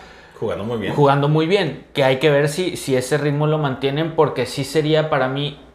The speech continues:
Speaker 2: eso una sorpresa, que la defensa de Carolina esté en los primeros puestos, porque
Speaker 1: Sí,
Speaker 2: no lo
Speaker 1: claro,
Speaker 2: teníamos
Speaker 1: ya,
Speaker 2: contemplado.
Speaker 1: ya tenía mucho, y así como dicen, no estaba contemplado.
Speaker 2: No estaba en el radar.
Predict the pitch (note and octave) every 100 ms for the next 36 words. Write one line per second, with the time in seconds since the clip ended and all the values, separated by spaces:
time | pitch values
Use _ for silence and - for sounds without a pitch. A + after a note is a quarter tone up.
0 | - G3 G3 G#3+ G#3 D#3+ D#3+ D3+ D3 -
1 | C3 A#2 A2+ A#2 A2 B2 A#2 D3 D3 C3+
2 | A#2+ B2 C3+ - B2 - B2 A#2+ A#2 C3
3 | A#2 A#2 - A2+ - - A#2+ B2 C3 D3
4 | D3+ D#3 D#3 - B2 C3 A#2+ C3 A#2 G2+
5 | G2+ F#2+ D3+ D#3 C3 B2+ B2+ C3 F3 C3
6 | A2+ G#2 G#2 G#2 G2+ C3+ D3+ A#2 B2+ A#2
7 | A2+ A2+ A2+ A2+ A2 F#2+ C#3+ C#3+ D3 D#3
8 | D3+ D3+ C#3 A#2+ F2+ - -